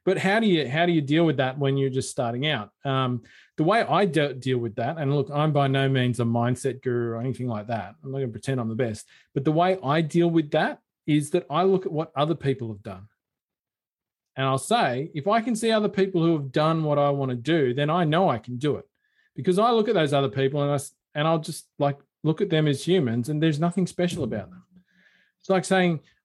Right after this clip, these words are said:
"I've been successful at high ticket drop shipping. Ben has, hundreds of other people have."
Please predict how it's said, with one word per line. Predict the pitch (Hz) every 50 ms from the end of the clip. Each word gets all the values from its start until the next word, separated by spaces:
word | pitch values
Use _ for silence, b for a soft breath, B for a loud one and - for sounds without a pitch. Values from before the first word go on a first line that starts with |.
| _ _ _ _
"I've | 156 180 214 214
been | 208 180 165
successful | - 160 - - 165 151 - - 143 147
at | 135
high | 110 135 135 120
ticket | - 127 117 123
drop | 113 - 117 107
shipping. | - - 127 156 160 151
Ben | - 180 185 208 214
has, | 180 131 117 113 120 139 135 -
hundreds | - - 180 202 240 233 196 147
of | 147 131
other | 151 196 214 185
people | - - 127 117 - 98 90
have." | 104 104 98 110 143 151